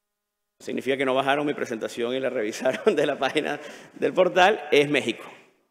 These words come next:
¿Ok? <laughs> Eh, aquí está. Eh, es bien interesante. Se puede,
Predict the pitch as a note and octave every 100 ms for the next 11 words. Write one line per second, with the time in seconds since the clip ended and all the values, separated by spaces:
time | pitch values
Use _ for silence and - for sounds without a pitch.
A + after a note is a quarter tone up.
0 | _ _ - - G#3+ A#3 - - _ _
1 | - - - - - _ _ _ _ _
2 | _ - - - - - _ _ C3 C3+
3 | G#2+ - - G#2 A#2 A2+ A2 G2 G2+ -
4 | - - - _ _ _ _ _ - C#3+
5 | C#3+ C#3+ C#3 C3+ C#3+ F3 F3+ E3+ D3+ G#3+
6 | A3 A3+ A3 D#3+ C3 C3+ D#3+ D#3+ F3